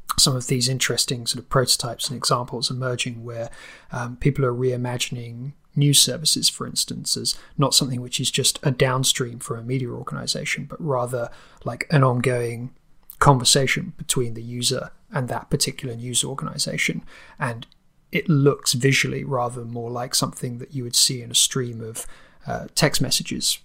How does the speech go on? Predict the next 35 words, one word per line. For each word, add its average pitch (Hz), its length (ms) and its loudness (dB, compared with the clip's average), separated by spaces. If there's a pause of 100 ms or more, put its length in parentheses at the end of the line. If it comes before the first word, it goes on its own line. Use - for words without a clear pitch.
between 123 300 0
one 117 200 -4
person 127 380 0
and 117 80 -10
another, 123 320 -4 (100)
but 123 140 0
actually 120 340 -4
the 113 100 -12
person 120 480 0
that - 140 -14
you're 127 180 -2
having 127 240 0
that 117 160 -10
conversation 131 680 2
with - 260 -8 (360)
is 135 220 4
the 117 80 -8
news 123 260 -2
organization, 139 800 -4
and 123 240 -12
there's 120 160 -2
some 117 200 2
kind 123 160 -8
of 120 80 -4
artificial 120 480 -4
intelligence - 560 -6
engine - 280 -10
powering 123 400 -4
it. - 200 -12
You 139 60 -8
know, 104 60 -8
I 95 40 -10
think - 320 -8
that 139 260 2 (220)
potentially 131 680 -2